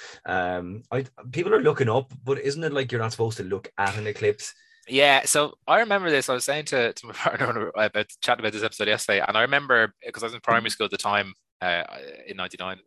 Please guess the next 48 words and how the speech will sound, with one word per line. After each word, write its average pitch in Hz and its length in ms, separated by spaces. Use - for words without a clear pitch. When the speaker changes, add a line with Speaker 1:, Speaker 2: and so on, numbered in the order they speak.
Speaker 2:
uh, 95 60
and, 92 360
uh, 95 60
I 98 120
remember 131 320
they 113 120
made, 123 240
we 117 100
ma-, 113 140
we 117 120
made 117 220
these, 110 160
like, 107 140
homemade, 104 600
like, 104 200
periscope 170 640
things 175 420
that 120 140
deflected 120 520
the 107 80
light. 110 300
So, 101 140
like, 95 200
it 92 80
was 92 140
some 104 180
kind 95 240
of 90 160
contraption 92 480
where 85 100
the 85 60
light 87 220
bounced 90 260
off 87 240
a - 60
couple - 180
of 85 60
pieces - 320
of - 240
shiny 90 340
cardboard. 90 560
So 90 80
you 87 140
saw, 101 380
you 101 180
could 98 140
see, 101 340
but 92 140